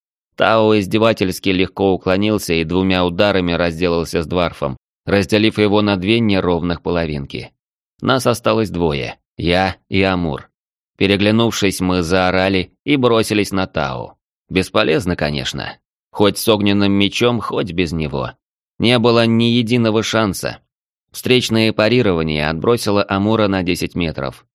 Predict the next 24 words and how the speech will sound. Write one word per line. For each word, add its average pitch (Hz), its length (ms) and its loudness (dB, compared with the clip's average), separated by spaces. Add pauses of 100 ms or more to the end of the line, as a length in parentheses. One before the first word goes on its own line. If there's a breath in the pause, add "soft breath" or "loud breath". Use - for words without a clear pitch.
(120)
От - 140 -8
моих 85 340 0
ударов 90 480 0
Тау 95 360 2
увернулся. 90 800 -4 (420)
Невероятно 117 760 2
ловко 113 360 0
возвращаясь 95 800 0
из - 160 -6
пируэта 95 540 0
в 82 60 -6
боевую 90 420 0
стойку, 98 520 -4 (420)
он 127 180 2
вдруг 127 300 2
оказался 117 520 0
совсем 101 440 -2
близко. 85 500 -6 (380)
Черный 95 420 2
меч 104 340 0
блеснул 101 460 -2
голубыми 95 500 0
прожилками 90 600 -2
яда, 90 460 2